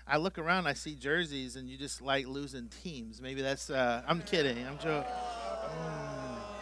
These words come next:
I'm wearing a Colts jersey, okay? So I fit right into that. That's all right. That's all right.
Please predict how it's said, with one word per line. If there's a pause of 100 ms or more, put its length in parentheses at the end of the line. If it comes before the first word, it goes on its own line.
(880)
I'm
wearing
a
Colts
jersey,
okay?
So
I
fit
right
into
that.
That's
all
right.
That's
all
right.